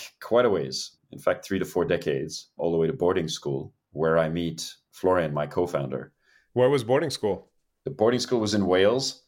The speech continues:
Speaker 1: uh, of all places.
Speaker 2: In Wales?
Speaker 1: In Wales. And we got to enjoy, uh, the fog of Wales, the foghorn blowing, uh, the beautiful
Speaker 2: <laughs>
Speaker 1: tidal difference,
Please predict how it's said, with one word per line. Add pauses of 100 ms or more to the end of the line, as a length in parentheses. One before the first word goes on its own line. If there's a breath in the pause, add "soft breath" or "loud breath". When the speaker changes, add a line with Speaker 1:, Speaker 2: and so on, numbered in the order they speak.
(120)
Speaker 1:
uh,
of
all
places. (340 soft breath)
Speaker 2:
In
Wales?
Speaker 1:
In
Wales. (480 loud breath)
And
we
got
to
enjoy,
uh,
the
fog (220)
of
Wales,
the
foghorn
blowing, (360 soft breath)
uh,
the
beautiful
Speaker 2:
<laughs>
Speaker 1:
tidal
difference,